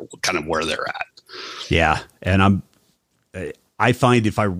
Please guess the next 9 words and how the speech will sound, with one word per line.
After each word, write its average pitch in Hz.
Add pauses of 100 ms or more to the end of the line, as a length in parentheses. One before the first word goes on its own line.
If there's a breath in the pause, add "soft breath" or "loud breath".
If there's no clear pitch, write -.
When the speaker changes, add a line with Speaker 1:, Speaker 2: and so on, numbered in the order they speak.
(100)
Speaker 2:
if 107
I'm 101
running 123
a 117
weapon 127
light 131 (920)
that, 98
eh, 107
eh, 95